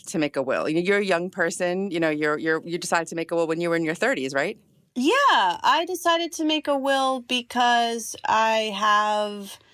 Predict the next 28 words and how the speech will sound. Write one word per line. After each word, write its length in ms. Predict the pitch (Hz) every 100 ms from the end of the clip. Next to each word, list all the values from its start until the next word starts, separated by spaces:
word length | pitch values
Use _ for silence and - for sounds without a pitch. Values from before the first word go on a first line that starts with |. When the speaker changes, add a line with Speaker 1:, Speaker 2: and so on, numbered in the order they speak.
| _ _ -
Speaker 2:
no 280 | 196 202 196
idea 500 | 202 196 202 190 185
when 160 | 185
I'm 100 | 190
gonna 160 | 185 180
die. 500 | 160 170 185 160 139
It, 100 | 190
I 140 | 196 226
don't 120 | 226
have 200 | 202 175 -
th-, 100 | 170 -
an 100 | 180
extraordinary 560 | 180 - 202 185 180 170
amount 280 | 165 160
of 100 | 160
assets, 680 | 156 131 185 196 190 160 -
but 400 | - 170 156 - -
I 300 | 160 156 156
am 200 | 170 165
an 100 | 160
author, 560 | - 190 208 202 180 175
so 300 | - 175 160
I 180 | 156 160
do 520 | 160 160 165 165 175 - - -
have 260 | 180 165
intellectual 680 | 165 170 170 175 - 196 165
property. 760 | - 147 135 - 147 147 196 -
And, 580 | 165 160 156 156 151